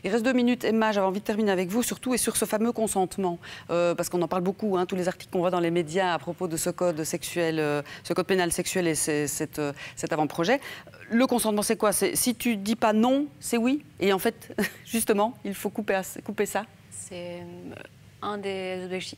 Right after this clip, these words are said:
Speaker 2: objectifs aussi poursuivis par, euh, l'avant-projet, c'est de préciser en fait,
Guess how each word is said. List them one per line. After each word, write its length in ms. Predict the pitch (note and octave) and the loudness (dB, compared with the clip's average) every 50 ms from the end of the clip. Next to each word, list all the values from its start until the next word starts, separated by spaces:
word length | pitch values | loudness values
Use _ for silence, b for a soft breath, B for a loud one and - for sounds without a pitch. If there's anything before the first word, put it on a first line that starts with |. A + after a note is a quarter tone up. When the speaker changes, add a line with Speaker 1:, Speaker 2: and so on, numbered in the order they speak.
| - - | -12 -12
Speaker 2:
objectifs 440 | G3 F3 E3 F#3 - - - G3 F#3+ | -10 -8 -8 -10 -10 -12 -14 -12 -12
aussi 200 | F3+ F3 G3+ G3+ | -12 -12 -12 -12
poursuivis 380 | - F3+ - - F3+ F3+ F#3+ | -12 -12 -14 -14 -12 -12 -10
par, 180 | F#3 F3 E3+ E3 E3 E3 | -8 -8 -8 -8 -8 -12
euh, 140 | E3 D#3+ D#3 | -12 -10 -10
l'avant-projet, 580 | E3 D#3+ E3+ F3 - - F#3 E3 D#3 F#3 G#3 A#3 | -10 -10 -10 -12 -14 -14 -12 -10 -10 -10 -10 -10
c'est 160 | - - - | -12 -12 -14
de 60 | G#3 | -16
préciser 600 | - - - - G3+ - - G3+ F#3+ F3+ G3 G3+ G3 | -18 -16 -14 -10 -8 -8 -6 -6 -6 -6 -4 -6 -6
en 100 | F#3 F3+ | -6 -10
fait, 320 | - F#3+ F#3+ - - | -10 -10 -10 -10 -12